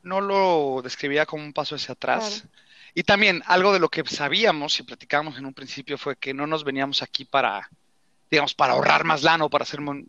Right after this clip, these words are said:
Speaker 1: más ricos, ¿no? Este, porque, porque, pues, no es así, ya que aparte aquí, mm, el tema de la clase media es muy diferente, bla, bla, bla. Eh, pero era, era para vivir la experiencia, ¿no? Entonces, eh, digo, si me preguntas, te contestaría,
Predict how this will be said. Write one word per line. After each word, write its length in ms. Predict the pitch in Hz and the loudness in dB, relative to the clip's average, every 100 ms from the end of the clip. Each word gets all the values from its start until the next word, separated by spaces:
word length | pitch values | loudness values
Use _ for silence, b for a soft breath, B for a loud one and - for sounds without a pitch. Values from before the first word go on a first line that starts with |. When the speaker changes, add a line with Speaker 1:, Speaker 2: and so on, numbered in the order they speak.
| - | -4
Speaker 1:
más 160 | 139 | -2
ricos, 380 | 147 135 110 110 - - | 0 -4 -6 -8 -8 -6
¿no? 200 | 160 214 _ _ _ _ _ _ | -6 -8 _ _ _ _ _ _
Este, 720 | 143 131 - - 143 131 131 123 | -4 -4 -6 -2 0 2 0 -2
porque, 920 | 139 127 - - 131 127 123 120 - _ _ _ _ | -6 -8 -8 -6 -4 -4 -4 -6 -10 _ _ _ _
porque, 240 | 139 - | -6 -4
pues, 120 | 131 | -4
no 60 | 151 | -2
es 80 | 143 | -2
así, 220 | - 233 | 0 2
ya 100 | 175 | 2
que 60 | - | 2
aparte 220 | 151 143 | -2 -2
aquí, 360 | - 139 131 - | -6 -6 -6 -10
mm, 560 | 127 110 98 101 _ - | -14 -14 -16 -20 _ -14
el 80 | - | -8
tema 160 | 107 | -8
de 40 | 101 | -8
la 80 | |
clase 260 | - 113 - | -8 -8 -6
media 160 | 110 110 | -4 -4
es 60 | |
muy 80 | 117 | -6
diferente, 340 | 107 131 156 143 | -4 0 0 2
bla, 140 | 123 | 2
bla, 100 | 113 | 4
bla. 240 | 120 147 B B B B B B _ | 4 0 B B B B B B _
Eh, 160 | 139 | 2
pero 220 | 143 165 185 | 6 6 8
era, 120 | 196 | 6
era 160 | 180 180 | 6 6
para 160 | 156 | 4
vivir 180 | 147 156 | 2 0
la 60 | 156 | -2
experiencia, 420 | - 220 240 156 | 0 -2 -2 -2
¿no? 180 | 208 - b b b - | -2 -4 b b b -8
Entonces, 600 | 147 190 175 185 - - _ | 2 2 4 0 0 -6 _
eh, 300 | 170 165 160 147 | 2 4 2 2
digo, 160 | 160 | 0
si 100 | - | 0
me 100 | 156 | -2
preguntas, 400 | 147 160 185 190 | -2 -2 0 -2
te 100 | 180 | -2
contestaría, 760 | 156 143 143 147 151 156 156 | -8 -8 -4 -4 0 4 4